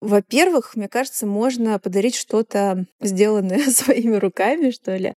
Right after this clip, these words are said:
и что-то такое, м, нематериаль-, ну, это, может быть, и материальное, но недорогое. Э, главное, чтобы это было приятно. Вот у меня, например, один из самых любимых подарков, э,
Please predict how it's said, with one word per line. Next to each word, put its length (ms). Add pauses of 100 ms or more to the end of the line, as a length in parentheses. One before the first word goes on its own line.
и 140
что-то 260
такое, 540
м, 360
нематериаль-, 720
ну, 200
это, 220
может 220
быть, 140
и 20
материальное, 520
но 100
недорогое. 760
Э, 200
главное, 360
чтобы 260
это 120
было 380 (120)
приятно. 560
Вот 120 (160)
у 60
меня, 220
например, 540 (280)
один 260
из 100
самых 340
любимых 360
подарков, 720
э, 180